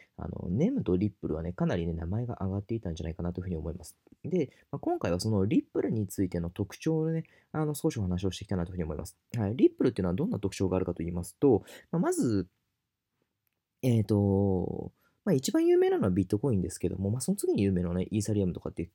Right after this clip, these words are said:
聞くかもしれないですけど、まあ、その次ぐらいで値段が高かったのが、一時ね、昔ですけども、高か-、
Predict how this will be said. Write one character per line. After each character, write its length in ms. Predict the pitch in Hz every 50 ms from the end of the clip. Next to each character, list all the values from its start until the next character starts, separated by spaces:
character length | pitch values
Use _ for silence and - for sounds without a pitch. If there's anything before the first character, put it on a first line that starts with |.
| _ -
聞 140 | - - - _ _ -
く 160 | - 101 92
か 160 | 90 - 90
も 160 | 85 82 82 87
し 120 | - -
れ 100 | 87 92
な 120 | 95 90
い 60 | 85 80
で 80 | -
す 80 | - -
け 100 | - 98
ど、 180 | - 92 90 - - - - - - - _ -
ま 180 | 170 220 285 -
あ、 60 | - _ _ _ _ - -
そ 220 | - - - 180 196
の 140 | 247 302 302
次 420 | - - - 349 349 359 370 370
ぐ 140 | 381 403 403
ら 140 | 381 - 123
い 100 | 113 101
で 240 | - 147 139 117
値 180 | 95 101 101 101
段 220 | 98 127 156 165
が 80 | 170 180
高 280 | 180 - 123 - 208 220
か 120 | - 226
っ 100 | 175 -
た 120 | - 120
の 140 | 107 95 98
が、 280 | 104 113 110 104 85 82 - _ -
一 100 | 143 147
時 180 | - 190 180 240
ね、 80 | 220 175
昔 300 | 147 151 160 208 208 -
で 100 | 254 254
す 80 | -
け 60 | -
ど 40 | 127
も、 60 | 113
高 160 | - 156 190 202
か-、 200 | - - -